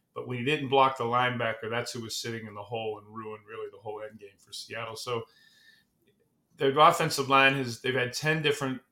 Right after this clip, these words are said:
offensive linemen start a game, eight different combinations in ten games. A lot of Geno Smith and the turnover and third down problems have been just because of that. And on defense, they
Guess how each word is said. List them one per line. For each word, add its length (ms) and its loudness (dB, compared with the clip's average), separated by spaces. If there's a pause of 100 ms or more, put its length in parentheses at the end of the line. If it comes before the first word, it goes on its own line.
(300)
offensive 460 -4
linemen 300 -2
start 340 -2
a 60 -4
game, 400 -4 (180)
eight 220 0
different 320 -8
combinations 720 -6
in 100 -18
ten 280 -10
games. 540 -10 (920)
A 60 -4
lot 280 8
of 100 2
Geno 240 0
Smith 380 -2
and 80 -4
the 60 -6
turnover 440 -4
and 120 -10
third 220 -6
down 240 -2
problems 380 -8
have 120 -16
been 200 -14
just 280 -6
because 300 -14
of 120 -20
that. 300 -2
And 140 -2
on 160 -2
defense, 720 -4 (800)
they 320 4